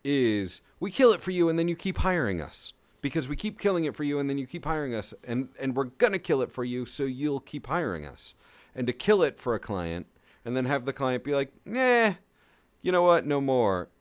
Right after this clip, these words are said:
sucks. It really sucks, especially because there's no way everyone was paid properly on that job. There's no way the actual, like,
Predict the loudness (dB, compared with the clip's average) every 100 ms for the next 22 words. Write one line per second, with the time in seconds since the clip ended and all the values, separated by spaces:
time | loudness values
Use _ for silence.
0 | -10 -2 -2 -2 -8 -8 -8 -12 _ _
1 | -16 -8 -4 -2 -2 -4 -4 -6 -8 -14
2 | -12 -10 -2 -2 -2 -4 -6 -6 -4 -4
3 | 0 0 2 2 2 0 -2 -4 -4 -4
4 | -6 -4 -2 -2 -4 -8 -6 -8 -8 -8
5 | -10 -12 -10 -12 -12 -16 _ _ _ -8
6 | -2 2 2 2 0 -6 -6 -6 -6 -6
7 | -2 0 0 -2 -2 -2 -4